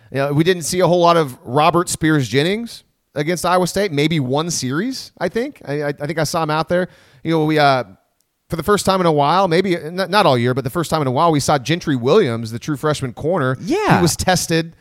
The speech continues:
Speaker 1: He was tested in that s-, the second quarter,
Speaker 2: How
Speaker 1: I
Speaker 2: about,
Speaker 1: believe,
Speaker 2: how about throwing
Speaker 1: in that deep
Speaker 2: Gentry
Speaker 1: ball.
Speaker 2: out there, and they're, they're, they're just manning him up on Xavier Hutchinson?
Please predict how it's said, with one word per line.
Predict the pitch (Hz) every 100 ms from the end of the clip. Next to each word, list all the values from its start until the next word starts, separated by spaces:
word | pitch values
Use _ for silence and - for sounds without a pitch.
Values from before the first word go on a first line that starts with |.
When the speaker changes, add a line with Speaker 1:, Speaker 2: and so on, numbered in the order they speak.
| _
Speaker 1:
He | - 170
was | 180
tested | - 170 - 151
in | 156
that | 147
s-, | - - -
the | 131
second | 120 - 147
quarter, | 127 160 165
Speaker 2:
How |
Speaker 1:
I |
Speaker 2:
about, | 156 175
Speaker 1:
believe, | 170 180 - -
Speaker 2:
how | 165
about | 202
throwing | - 196 196
Speaker 1:
in |
that | 165
deep | 139
Speaker 2:
Gentry | 165 185 151
Speaker 1:
ball. | 131
Speaker 2:
out | 127
there, | 131 135
and | 139
they're, | 135 127
they're, | 143 143
they're | 120 151 135
just | 107 151 143
manning | 135 131 151 156
him | 123
up | 139 -
on | 113
Xavier | 107 120 131 135
Hutchinson? | 110 123 110 90 80